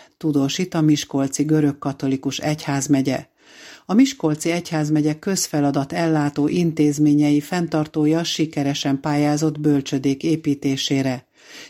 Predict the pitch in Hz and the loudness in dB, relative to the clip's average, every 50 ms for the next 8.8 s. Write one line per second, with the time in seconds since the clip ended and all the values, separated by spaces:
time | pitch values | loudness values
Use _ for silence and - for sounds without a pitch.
0 | _ - - 208 185 156 160 151 151 147 147 151 156 156 156 156 170 180 180 185 | _ -2 2 2 2 2 2 0 2 2 2 2 2 2 0 0 -2 0 0 -2
1 | - - - - - 160 147 147 147 147 147 151 - 185 190 185 185 180 180 - | -2 -4 -4 -2 0 2 2 4 4 2 2 0 -2 -2 0 0 0 0 -2 -4
2 | - 165 147 139 135 135 - 135 131 135 135 - - - 151 139 135 - - 139 | -4 -2 0 0 0 -2 -2 -2 0 0 0 -2 -2 -2 0 0 0 -2 -4 -6
3 | 131 - 143 135 - - 147 135 135 139 143 135 131 131 - 139 131 139 135 135 | -6 -4 -4 -4 -2 -2 -4 -4 -2 0 0 0 0 0 0 -2 0 2 2 2
4 | 135 135 135 - 147 139 - - 135 127 - - - _ _ _ _ _ _ _ | 2 2 0 -2 -4 -4 -2 -2 -4 -4 -4 -8 -14 _ _ _ _ _ _ _
5 | _ - - - - - - 180 180 - 269 247 196 160 156 156 - - 180 180 | _ -20 -20 -20 -20 -12 -10 -4 0 2 2 2 2 2 0 0 0 0 0 2
6 | 202 214 202 - - 170 151 156 - - 143 143 139 147 139 143 143 165 156 - | 2 0 0 0 -2 -4 -4 -4 -2 -2 -2 0 0 0 -2 -2 -2 -4 -2 0
7 | - 147 147 156 170 165 - 151 139 139 139 - - 143 135 139 139 - - 160 | 2 2 2 2 2 0 0 0 0 0 0 -2 -2 -2 -2 -2 -2 -2 0 2
8 | 156 147 143 143 139 139 143 143 143 143 147 151 151 156 156 | 2 4 4 4 4 4 2 2 2 2 2 2 2 2 0